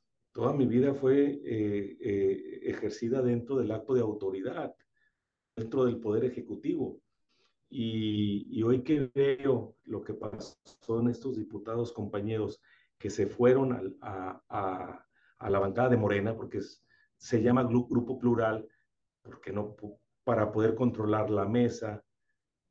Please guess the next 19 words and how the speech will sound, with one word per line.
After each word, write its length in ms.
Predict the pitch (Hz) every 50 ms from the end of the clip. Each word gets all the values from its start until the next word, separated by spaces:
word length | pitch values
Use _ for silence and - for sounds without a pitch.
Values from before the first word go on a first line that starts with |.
| _
la 120 | - 95 92
mesa 360 | 98 107 104 104 - 120 113
directiva 720 | 113 113 110 104 - - 131 123 113 107 107 104 104 104 - _ _ _ _
y 100 | - 104 113
la 100 | 123 120
Jucopo, 720 | 120 - 127 123 - 135 123 - - - 110 107 104 - - _ _ _ _
no 240 | - 104 110 - 110
pueden 380 | - 113 110 107 117 113 110
llevar 340 | 104 110 101 98 104 104 101
las 320 | 110 107 104 104 101 98 104
mismas 400 | 107 107 107 104 107 107 104 -
fuerzas, 280 | - - 120 110 117
no 160 | 113 117 113
pueden 180 | - 120 117 110
ser 320 | 110 - 120 110 117 - - _ _ _ _
los 180 | - 113 107
mismos 340 | 104 113 117 113 117 117 107
de 80 | 104 110
Morena. 480 | 101 104 104 113 147 156 139 - -